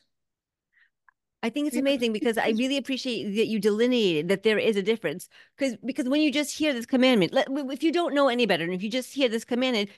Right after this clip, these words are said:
Speaker 1: you think, "How can God command you to love somebody when their personality really doesn't match yours?" And you're right. Like, how many people do we really, really bond with? Do we really, really spiritually and soulfully connect with through our whole entire lifetime? I mean, for sure, there are some, for sure, a hundred percent,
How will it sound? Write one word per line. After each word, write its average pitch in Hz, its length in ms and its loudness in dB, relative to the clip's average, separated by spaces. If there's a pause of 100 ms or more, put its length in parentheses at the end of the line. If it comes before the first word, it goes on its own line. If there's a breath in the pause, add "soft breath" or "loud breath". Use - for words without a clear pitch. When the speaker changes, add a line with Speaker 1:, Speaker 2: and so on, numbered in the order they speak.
Speaker 1:
you 247 120 -4
think, 262 300 0 (260 loud breath)
"How 269 120 -6
can 302 320 -2 (420)
God 226 280 -2
command 226 480 0
you 175 140 0
to 185 140 -4
love 202 300 0
somebody 170 460 -2 (180 loud breath)
when 240 160 2
their 247 80 4
personality 247 680 2
really 254 300 0
doesn't 247 300 0
match 254 320 -4
yours?" 160 280 -2 (180 loud breath)
And 269 160 -2
you're 294 100 0
right. 294 220 2
Like, 202 120 2
how 240 180 0
many 285 160 -2
people 262 320 -4
do 202 100 -2
we 202 160 -2
really, 220 480 -2
really 214 240 0
bond 175 320 -2
with? 170 120 -4
Do 202 100 -4
we 214 120 -2
really, 226 360 -2
really 214 260 0 (220 loud breath)
spiritually 269 800 0
and 220 140 0
soulfully 233 380 2
connect 240 380 -2
with 196 160 -2 (180 soft breath)
through 302 80 -2
our 311 140 6
whole 320 160 -2
entire 294 280 0
lifetime? 269 380 -2 (180 loud breath)
I 269 80 -2
mean, 302 140 0
for 320 160 -2
sure, 339 400 -2
there 190 240 2
are 165 60 0
some, 160 280 -4
for 247 140 -6
sure, 302 280 -2
a 170 80 2
hundred 269 340 -6
percent, 233 380 0